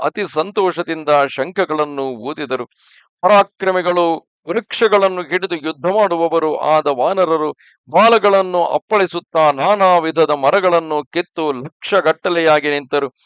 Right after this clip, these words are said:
ಗಟ್ಟಿಯಾಗಿ ಧ್ವನಿ ಮಾಡುತ್ತಾ ರಾಕ್ಷಸರನ್ನು ಬೆದರಿಸುತ್ತಾ ಯುದ್ಧ ಮಾಡಲಿಚ್ಛೆಯುಳ್ಳವರಾಗಿ ವಾನರರು ಲಂಕೆಯ ಬಾಗಿಲುಗಳ ಬಳಿಗೆ ಬಂದು ಸೇರಿದರು.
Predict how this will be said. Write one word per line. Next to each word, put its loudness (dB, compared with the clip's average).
ಗಟ್ಟಿಯಾಗಿ 2
ಧ್ವನಿ 0
ಮಾಡುತ್ತಾ 4
ರಾಕ್ಷಸರನ್ನು 0
ಬೆದರಿಸುತ್ತಾ -2
ಯುದ್ಧ -4
ಮಾಡಲಿಚ್ಛೆಯುಳ್ಳವರಾಗಿ 2
ವಾನರರು -2
ಲಂಕೆಯ 2
ಬಾಗಿಲುಗಳ 2
ಬಳಿಗೆ -2
ಬಂದು -4
ಸೇರಿದರು. -4